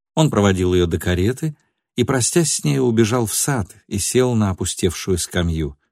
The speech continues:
Мох и мрамор ее были влажны и сыры. Только что шел дождь,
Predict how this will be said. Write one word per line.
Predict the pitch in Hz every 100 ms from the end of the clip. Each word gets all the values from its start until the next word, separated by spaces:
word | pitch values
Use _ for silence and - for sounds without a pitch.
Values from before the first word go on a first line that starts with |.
| _ _ _ _ _ _
Мох | 92 107 123 - -
и | -
мрамор | 95 87 113 117 107
ее | 101 95
были | 90 92 90
влажны | 82 87 90 90 85 87
и | 87 -
сыры. | 85 - 87 78 73 76 _ _ _ _ _ _ -
Только | 143 127
что | 107 131
шел | 101 123 120
дождь, | 131 117 - -